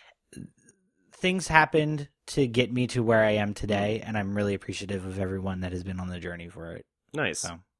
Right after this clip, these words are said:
Speaker 2: Well, that's, yeah, that's, uh, I think, a really good sentiment.
Speaker 1: Yeah.
Speaker 2: Gratitude is, uh, is always an important thing to bring to your work. Speaking of work, so you mentioned this a little in the intro, but this is the first week
Speaker 1: Yes.
Speaker 2: of, uh, of school. So
Speaker 1: Yeah.
Speaker 2: how do you feel about your first week back this year?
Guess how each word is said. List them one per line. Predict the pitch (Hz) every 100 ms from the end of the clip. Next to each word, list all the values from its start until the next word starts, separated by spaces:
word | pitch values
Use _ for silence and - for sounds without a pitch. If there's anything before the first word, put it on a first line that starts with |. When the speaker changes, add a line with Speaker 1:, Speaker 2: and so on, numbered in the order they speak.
| _ _ _ -
Speaker 2:
Well, | 269 85
that's, | 107 - -
yeah, | 127 190 113
that's, | 92 120 147
uh, | 143 143
I | 131
think, | 147
a | 147
really | 143 147
good | 147 147
sentiment. | 160 98 76
Speaker 1:
Yeah. | -
Speaker 2:
Gratitude | 127 120 - 90 82
is, | 82 85
uh, | 85 82 80
is | 90 95
always | 98 92
an | 90
important | 87 104 98
thing | 98 85
to | 87
bring | 82 82
to | 78
your | 80
work. | 73 78 - _ -
Speaking | - 196 233
of | 117
work, | 156 139
so | 117
you | 107
mentioned | 135 147 113
this | 104
a |
little | 95 95 92
in | 82
the | 82
intro, | 151 131 87 78 - _ _
but | - 87
this | 117 113
is | 95
the | 90
first | - 113 101 -
week | 95 - - _ -
Speaker 1:
Yes. | 101 87
Speaker 2:
of, | 87 78 80
uh, | 82 80 -
of | 82
school. | - - 113 87 80
So | 101 85
Speaker 1:
Yeah. | 92 87 101
Speaker 2:
how | 117
do | 113
you |
feel | - 113
about | 101 92 82
your | 90
first | - 95 -
week | 90
back | 87 82 -
this | 90 92
year? | 85